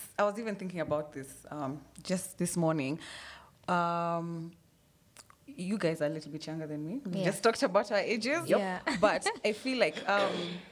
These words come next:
Speaker 1: like, you know, back in my time, when I
Speaker 2: Mm-hmm.
Speaker 1: was twenty-five, twenty-four,
Speaker 2: Mm-hmm.
Speaker 1: it wasn't as, as,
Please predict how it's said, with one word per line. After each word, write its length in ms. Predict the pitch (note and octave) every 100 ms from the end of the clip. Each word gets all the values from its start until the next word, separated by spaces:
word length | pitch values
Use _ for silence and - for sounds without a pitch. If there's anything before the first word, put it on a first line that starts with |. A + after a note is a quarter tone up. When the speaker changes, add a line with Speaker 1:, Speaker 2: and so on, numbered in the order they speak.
| - - - - -
Speaker 1:
like, 400 | G3 F3 F3 - -
you 100 | G#3
know, 140 | A3
back 440 | E3+ - G3 G#3 E3
in 100 | E3
my 180 | B3+
time, 340 | E4 - - - - - -
when 140 | F#3
I 60 | F3+
Speaker 2:
Mm-hmm. 80 | E3+
Speaker 1:
was 120 | -
twenty-five, 680 | E3+ E3 - E3+ D#3+ E3
twenty-four, 520 | - D#3+ - - D#3+ D#3+ -
Speaker 2:
Mm-hmm. 180 | F3+ F#3 F#3
Speaker 1:
it 60 |
wasn't 460 | G#3 A3 G#3+ G#3+ -
as, 140 | F3 E3 D#3+ E3 - - - E3+
as, 220 | E3